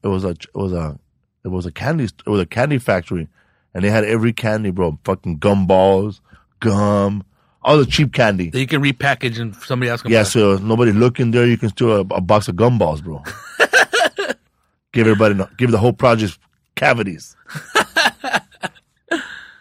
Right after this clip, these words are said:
Speaker 2: Was it a box of gumballs, dog?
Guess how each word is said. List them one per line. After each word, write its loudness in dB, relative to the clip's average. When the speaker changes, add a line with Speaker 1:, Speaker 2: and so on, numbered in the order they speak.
Speaker 2:
Was -6
it -2
a -4
box -6
of -4
gumballs, -6
dog? -10